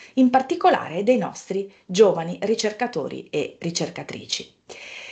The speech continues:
Eh, il progetto è un progetto molto articolato, ogni unità di ricerca si è occupata di un segmento del progetto, ma insomma diciamo che nel suo complesso il progetto di ricerca parte dalla considerazione della centralità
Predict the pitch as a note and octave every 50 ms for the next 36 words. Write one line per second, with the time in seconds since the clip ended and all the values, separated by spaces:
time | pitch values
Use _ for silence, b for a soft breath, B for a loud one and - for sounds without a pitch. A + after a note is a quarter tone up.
0 | B B - A3+ A3 G#3+ G#3 - F4 F#4 F4+ F4+ D4+ C4+ A#3+ D4 D#4 D#4+ D#4+ -
1 | - C4+ A#3+ A#3+ - - A#3+ A3+ A#3 B3 A3+ G#3+ A#3+ A#3 B3 A#3+ - - A#3 G#3+
2 | G#3 G#3 G3+ F#3 F3+ F#3 G3+ G3+ - - A#3 A#3 - D#4 D#4 C#4 C4 C#4 D4 C#4+
3 | - E4+ E4 - - G#3 G#3+ G#3+ A3 A3 G#3+ G3+ G3+ G3 - A3 G#3 G3 F#3 F3+
4 | F#3 F#3 F3+ - G#3+ G3+ G3+ G3+ - F3+ E3+ E3+ - - F#3+ F3 F3 - F3+ F3
5 | G#3+ G#3+ G#3 G#3 - E3+ - F3+ F3+ F3 E3+ - - F#3 F3 - F#3 A#3 B3+ A3+
6 | F#3 F3 E3+ F3 F3 E3 D3+ B B B B B B B F#3 F#3 F#3 F3 E3+ E3
7 | D#3+ D#3+ D#3+ - - F4 F#4 A#3 G3 E3+ G3 G#3 - - D#4 C#4+ D#4 E4 D#4+ -
8 | F4+ C4 G#3+ F#3 G3 B3 A#3+ - D#4+ C#4+ A#3 - A3 G#3 G#3 G3+ G3 - - D4+
9 | B3+ G3 E3+ - C4+ D4+ E4 - A3 - - - - - - - C#4 D4 B B
10 | B B B B B B B3 A#3+ A3+ A3+ A#3+ B3+ A#3+ A#3 - - - G3+ F#3 G#3
11 | A#3 E4 F4+ - - F#3 D#3 E3 F3 F#3 - - C4 D4 D#4+ B B B B B
12 | B B - A#3 B3+ C4 C4 - D#4 A3+ A3 A3 G#3+ G#3+ - B3 A#3 G#3+ - -
13 | A3+ A3+ A#3 A#3 A#3 - - - - D4 D4 D#4 D4 E4+ C4+ G#3+ G#3 G#3+ G#3 G3
14 | F#3 F#3 F#3 - - A#3+ A3+ A3+ A3 - A#3 G#3+ G3+ G#3 G#3 - D4 C4 A3 E3+
15 | -